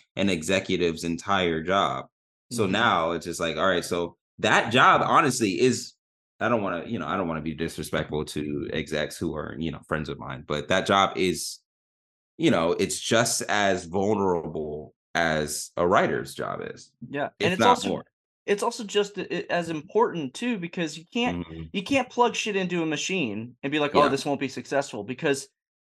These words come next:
Speaker 2: you know how many times, like, an actor is hired for somebody and everyone is like, "There's no way this is gonna work out," or the odds are against
Speaker 1: Yeah.
Speaker 2: something and it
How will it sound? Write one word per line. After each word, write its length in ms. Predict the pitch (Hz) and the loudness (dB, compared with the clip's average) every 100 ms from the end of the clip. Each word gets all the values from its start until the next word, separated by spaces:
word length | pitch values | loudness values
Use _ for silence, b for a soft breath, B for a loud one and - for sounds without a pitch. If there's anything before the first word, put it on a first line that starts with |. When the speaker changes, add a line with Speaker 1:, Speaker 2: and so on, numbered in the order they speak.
| _ - | _ -4
Speaker 2:
you 80 | 196 | 2
know 60 | 269 | 4
how 40 | |
many 240 | 262 208 - | 2 0 -4
times, 520 | - 143 160 160 143 | 0 2 4 2 0
like, 300 | 139 127 - _ _ | -2 -2 -6 _ _
an 140 | 135 123 | -2 2
actor 520 | 113 - 143 127 123 | 0 0 -2 -2 -2
is 120 | 120 | -2
hired 280 | 123 113 113 | 0 0 0
for 80 | 120 | -4
somebody 500 | 131 123 123 123 120 | -2 0 0 0 0
and 100 | 117 | -2
everyone 400 | 117 120 117 117 | -2 -4 -2 -2
is 140 | 113 | -2
like, 220 | 123 113 110 | 0 -2 -4
"There's 380 | 110 147 135 143 | 0 2 4 4
no 140 | 143 | 2
way 160 | 131 117 | 4 0
this 200 | 117 117 | -4 -10
is 80 | |
gonna 200 | 107 117 | -6 -4
work 220 | 110 110 110 | -2 -2 -2
out," 180 | 107 - | -2 -2
or 100 | 131 | -2
the 140 | - | 0
odds 340 | 120 120 135 135 | 4 6 4 2
are 80 | 123 | -4
against 360 | 123 120 120 | -2 -2 -2
Speaker 1:
Yeah. 60 | 139 | -2
Speaker 2:
something 300 | 147 147 143 | 0 -2 -4
and 140 | 131 | -4
it 140 | 120 | -4